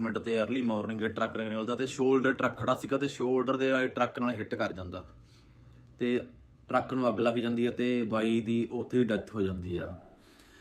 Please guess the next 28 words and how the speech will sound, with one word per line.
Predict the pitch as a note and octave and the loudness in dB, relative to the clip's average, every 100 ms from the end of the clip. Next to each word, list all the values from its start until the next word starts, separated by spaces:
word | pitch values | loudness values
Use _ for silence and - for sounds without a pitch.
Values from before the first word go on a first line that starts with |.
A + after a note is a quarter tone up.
| - - - | -20 -16 2
ਬਾਈ | B2 C#3 | 6 8
ਦੇ | C#3+ | 8
ਪਰਿਵਾਰ | D3 C#3 C3 C3+ C3+ C3 | 6 8 10 10 10 8
ਦੀ | B2+ B2+ | 4 4
ਗੱਲ | A#2+ A2+ | 4 4
ਕਰੀਏ, | C3 B2 B2 B2+ B2+ | 4 8 8 8 8
ਰਲਾਣਾ, | C#3 C3 B2 B2+ B2+ B2+ B2+ - | 8 8 6 6 6 2 -2 -8
ਜ਼ਿਲ੍ਹਾ | G#2 A#2+ C3+ | 2 4 4
ਪਾਣੀਪਤ, | C3+ A2+ A2 G#2 A2+ - | 4 2 2 0 -2 0
ਹਰਿਆਣੇ | A2 A2 A2 A2 | -2 2 2 4
ਦਾ | A2 | 2
ਰਹਿਣ | A2+ A#2+ | 4 4
ਵਾਲਾ | A#2 | 2
ਬਾਈ। | A2 G#2+ A2+ - - - | 4 0 0 -6 -14 -8
ਪਿੱਛੇ | A2+ A2+ | -6 -4
ਛੋਟਾ | A2 A2 A#2 | -4 0 0
ਭਰਾ | - A2+ | 2 2
ਇੱਕ, | G#2+ - | 2 -2
ਮਾਂ | A2 G#2+ G#2 | -2 0 0
ਬਾਪ | G#2+ G#2+ G#2 | 0 0 -2
ਨੇ, | G#2+ | -4
ਤੇ | G#2 A2 | -2 -2
ਬਾਈ | G#2 G#2 | 0 0
ਦੀ | G#2 | 0
ਡੈਥ | G2+ G#2 - | -2 -4 -6
ਹੋ | A2+ | -6
ਜਾਂਦੀ | G2 G2 G2 | -4 -4 -4
ਆ। | G#2+ | -4